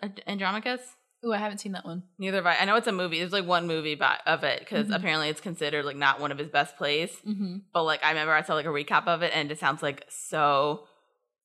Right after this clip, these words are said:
Speaker 1: amazing
Speaker 2: Mm-hmm.
Speaker 1: and, like, ridiculous. It's just kinda, like, a bunch of people, like, getting revenge on each other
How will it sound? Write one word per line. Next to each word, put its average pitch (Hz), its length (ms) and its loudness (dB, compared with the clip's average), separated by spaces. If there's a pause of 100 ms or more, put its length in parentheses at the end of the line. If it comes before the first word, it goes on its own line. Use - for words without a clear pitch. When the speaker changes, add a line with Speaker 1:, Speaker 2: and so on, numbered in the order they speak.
(160)
Speaker 1:
amazing 147 800 0
Speaker 2:
Mm-hmm. 202 300 -6 (240)
Speaker 1:
and, 143 100 -6
like, 139 140 -8
ridiculous. 156 600 -2 (800)
It's 180 120 -6
just 180 160 -10
kinda, 190 120 2
like, 170 120 0
a 165 40 -4
bunch 165 200 0
of - 20 -12
people, 165 200 -6
like, 156 120 -2
getting 147 400 -2 (300)
revenge 165 680 0
on 160 180 2
each 151 200 -6
other 160 380 2